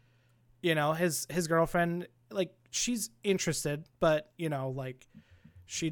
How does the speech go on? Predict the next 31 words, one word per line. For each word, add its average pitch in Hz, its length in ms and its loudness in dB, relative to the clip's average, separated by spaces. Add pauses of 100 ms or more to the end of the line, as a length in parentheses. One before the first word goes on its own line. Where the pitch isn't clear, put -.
(160)
doesn't 151 320 0
really 151 200 0
fully 147 340 -2
understand 147 460 -6
the 143 80 -6
extent 143 380 -8
either. 156 400 -4
And, 131 120 -10
like, 135 200 -10
his 147 180 -6
cousins 170 500 0
and 156 100 0
his 151 120 -6
aunt 165 120 -2
and 170 100 -4
uncle, 160 240 -4
like, 127 200 -8
they 160 140 2
don't 165 120 0
understand 147 440 -6
the 143 80 -8
extent 135 460 -10 (460)
of, 139 140 -4
like, 127 180 -6
what 151 240 -4
goes 147 280 0
into 147 380 -2
be 165 440 -2 (220)
a 156 140 -2
great 143 460 -4
drummer. 139 520 -6